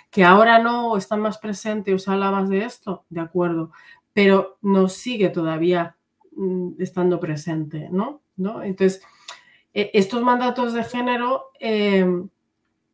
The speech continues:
por ejemplo, los chicos son más brutos, las chicas son más retorcidas, las mujeres son me-, mejores cuidadoras, los hombres son más agresivos, y eso nos va llevando casi de manera inconsciente a aprender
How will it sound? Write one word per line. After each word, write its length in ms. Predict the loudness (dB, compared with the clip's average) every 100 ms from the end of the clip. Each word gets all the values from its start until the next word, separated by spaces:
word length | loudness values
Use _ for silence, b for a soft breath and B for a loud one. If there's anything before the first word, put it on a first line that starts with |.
| -20 _
por 120 | -2
ejemplo, 340 | 2 2 4
los 120 | 2 0
chicos 260 | -4 -4
son 120 | -2
más 140 | 0 0
brutos, 760 | 0 -2 0 2 2 2 -4 B B B
las 120 | -4
chicas 260 | -2 -2 0
son 120 | -2
más 160 | -2
retorcidas, 920 | -4 -6 -8 -4 -2 2 4 4 4 2
las 140 | 0
mujeres 360 | -2 -2 -4 -4
son 160 | -4
me-, 200 | -2 -2
mejores 380 | -4 -4 -4 -4
cuidadoras, 840 | -4 -2 0 2 2 4 2 2 -2
los 200 | -6 -6
hombres 220 | -8 -6
son 80 | -6
más 180 | -6
agresivos, 800 | -10 -8 -10 -4 0 4 4 2 -4 B B B _ _ -6
y 120 | 0
eso 220 | 0 0
nos 200 | -2 2
va 100 | 2
llevando 640 | 2 2 2 2 0 -4 -4
casi 320 | -4 -4 -2
de 120 | 0
manera 340 | 0 2 2 0
inconsciente 880 | -2 -6 -8 -8 -8 -6 -10 -10 -4
a 220 | -2 0
aprender 760 | 0 -2 0 2 4 2 -4